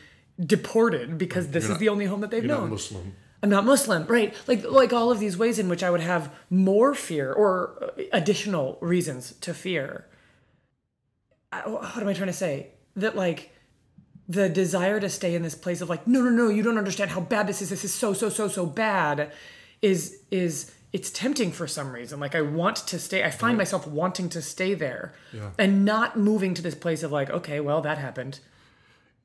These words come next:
Speaker 1: You know? Uh,
Speaker 2: Right.
Speaker 1: but the truth is, uh, yeah,
Speaker 2: Yeah,
Speaker 1: it's,
Speaker 2: it's
Speaker 1: that's
Speaker 2: a,
Speaker 1: it.
Speaker 2: it's a huge test.
Speaker 1: Yeah.
Speaker 2: And the practice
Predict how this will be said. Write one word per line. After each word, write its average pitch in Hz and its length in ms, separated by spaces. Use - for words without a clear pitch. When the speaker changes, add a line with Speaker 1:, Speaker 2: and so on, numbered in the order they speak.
Speaker 1:
You 214 180
know? 202 220
Uh, - 120
Speaker 2:
Right. 143 320
Speaker 1:
but 208 120
the - 80
truth 302 260
is, 302 180
uh, - 100
yeah, 254 400
Speaker 2:
Yeah, - 200
Speaker 1:
it's, 131 120
Speaker 2:
it's 117 100
Speaker 1:
that's 240 220
Speaker 2:
a, 254 40
Speaker 1:
it. - 60
Speaker 2:
it's 113 160
a 117 40
huge 139 380
test. 101 380
Speaker 1:
Yeah. 233 380
Speaker 2:
And 104 420
the 104 580
practice 113 600